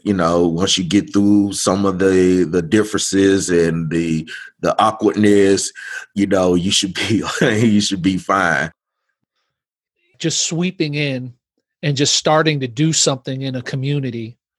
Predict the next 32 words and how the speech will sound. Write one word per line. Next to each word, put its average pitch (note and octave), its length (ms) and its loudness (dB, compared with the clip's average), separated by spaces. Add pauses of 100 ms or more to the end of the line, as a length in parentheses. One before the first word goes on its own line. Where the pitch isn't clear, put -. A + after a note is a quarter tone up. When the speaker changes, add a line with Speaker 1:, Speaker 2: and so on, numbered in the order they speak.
(320)
Speaker 2:
Say D3+ 240 4
you've D3+ 320 2
been D3+ 180 2
working D3+ 480 2
on C#3 220 0
this C#3 200 -2
community C#3 680 -4
and C3+ 140 -8
now C#3+ 180 -2
this D3 180 2
church D#3+ 340 0
comes C#3 280 -6
in C#3+ 140 -4
with C3 140 -4
all C#3+ 200 4
this, C#3+ 340 0
all D3 240 4
this C#3+ 200 2
money. C3+ 540 -2 (640)
That, E3+ 160 2 (140)
that G3 180 2
can A3+ 120 -4
be G3 140 2
problematic. E3 800 -2 (440)
Speaker 1:
I C3+ 100 4
would D#3+ 180 2
say A#2 260 4
this, G#2 520 2 (540)
that G#2 480 2 (800)
whatever A#2 440 2
you A#2+ 240 2
do, G#2 520 2